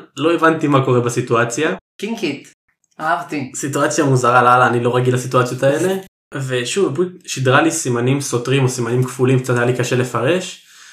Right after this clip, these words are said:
Speaker 1: ופשוט השארתי ידיים מאחורי הגב, והיא רקדה ולא הייתי להתעסק עם הסיטואציה. עכשיו, אני מאוד בעד שלא תבין אותי שבחורה תרקוד עליך ככה במועדון, זה מאוד נחמד ועל הכיפק,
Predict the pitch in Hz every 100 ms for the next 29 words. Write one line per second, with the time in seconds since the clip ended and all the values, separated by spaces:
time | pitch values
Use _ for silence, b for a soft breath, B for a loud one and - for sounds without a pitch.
0 | B - 156 160 160 160 151 147 131 135
1 | 131 147 123 127 123 139 139 123 123 127
2 | 117 - 131 123 123 - 127 147 190 196
3 | 196 B B - 113 110 107 120 156 131
4 | 135 143 135 120 120 117 123 120 117 110
5 | - 117 120 113 117 113 - 117 123 117
6 | 110 107 131 180 190 135 110 120 120 117
7 | 123 117 113 110 - 135 208 214